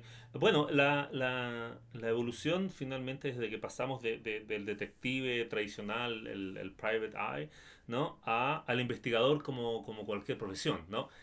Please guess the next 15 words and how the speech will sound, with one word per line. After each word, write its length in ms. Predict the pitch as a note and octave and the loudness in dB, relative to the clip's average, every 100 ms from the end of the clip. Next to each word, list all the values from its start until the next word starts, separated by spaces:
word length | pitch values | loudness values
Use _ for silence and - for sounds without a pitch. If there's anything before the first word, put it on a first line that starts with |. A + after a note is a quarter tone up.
| - | -16
Que 160 | - A#2 | -2 0
también 380 | G#2 F#2+ C3+ E3 | 0 0 0 0
tenemos 380 | E3 D#3 D3+ D3 | -2 0 0 -2
aquí 240 | C#3+ C#3 | -4 -6
a 80 | C3 | -6
un 140 | A#2 | -4
periodista, 560 | A#2 A2+ D3 F3+ - F2+ - - - - | -2 2 2 0 -6 -14 -14 -20 -20 -4
que 100 | C3+ | -2
es 60 | B2+ | -2
probablemente 540 | C3 B2+ C3 C3+ C#3+ | 2 4 4 0 0
hoy 100 | B2 | -2
en 80 | A#2+ | -2
día 300 | B2 D#3 F3 - - - - | -4 -4 -6 -20 -20 -8 -2
el 220 | A2+ G#2 | -2 -2
que 680 | - A2 G#2+ G#2 G2+ G#2 | -6 -4 -2 -2 -2 -4